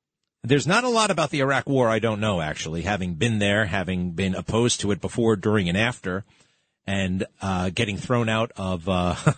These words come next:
<laughs> I was gonna, thrown out of a friend's home because they thought my position was anti-American. I wasn't anti-American. I was anti-dumb wars, actually.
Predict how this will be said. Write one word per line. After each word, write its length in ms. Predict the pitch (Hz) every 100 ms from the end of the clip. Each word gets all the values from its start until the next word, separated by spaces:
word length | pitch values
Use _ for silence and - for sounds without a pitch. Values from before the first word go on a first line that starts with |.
| 120 -
<laughs> 460 | 151 151 147 139 -
I 40 |
was 160 | 110 139
gonna, 260 | 185 170 -
thrown 200 | 175 214
out 200 | 233 262
of 80 | 220
a 20 |
friend's 380 | - 269 294 185
home 340 | 269 302 240
because 320 | 180 151 202 165
they 140 | 185
thought 240 | 175 190
my 180 | 180 170
position 480 | 160 156 180 170 160
was 180 | 131 120
anti-American. 840 | 143 135 135 120 127 127 123 87
I 680 | 76 _ _ _ _ _ _
wasn't 180 | 104 110
anti-American. 680 | 113 120 110 101 107 123 107
I 60 |
was 140 | 101 98
anti-dumb 680 | 113 113 110 87 123 113 104
wars, 480 | 113 120 60 -
actually. 540 | 98 - - 73 62